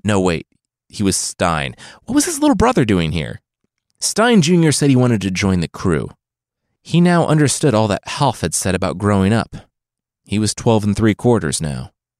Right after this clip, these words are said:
He understood stuff. King Half looked around. Well, they were a couple dozen miles from anywhere, and this kid had followed them through troll and ogre-infested forests in a rainstorm.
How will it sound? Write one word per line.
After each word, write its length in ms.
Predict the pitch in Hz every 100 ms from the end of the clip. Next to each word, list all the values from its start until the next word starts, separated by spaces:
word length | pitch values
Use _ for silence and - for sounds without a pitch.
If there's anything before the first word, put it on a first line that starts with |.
| _ _ _
He 140 | 104
understood 420 | 104 98 - 123 104
stuff. 460 | - 65 - - - _ _ _ _ -
King 200 | 208 180
Half 380 | - 123 120
looked 240 | 107 107 -
around. 480 | 92 80 71 55 - _
Well, 540 | - 90 233 - - - _ -
they 120 | 175
were 160 | 254
a 60 | 180
couple 380 | - - - 196
dozen 380 | 113 131 131 117
miles 300 | 104 113 -
from 200 | 104 90
anywhere, 420 | 160 160 80 55 - _
and 140 | -
this 160 | 147 -
kid 220 | - 170
had 240 | - 143 -
followed 320 | 131 139 120
them 160 | 127
through 180 | 120 113 101
troll 520 | - - 120 135 131 -
and 120 | 110 -
ogre-infested 840 | 113 123 113 107 101 110 - 104
forests 500 | - 139 120 90 -
in 80 | 101
a 80 | 92
rainstorm. 680 | 90 123 147 - 80 52 -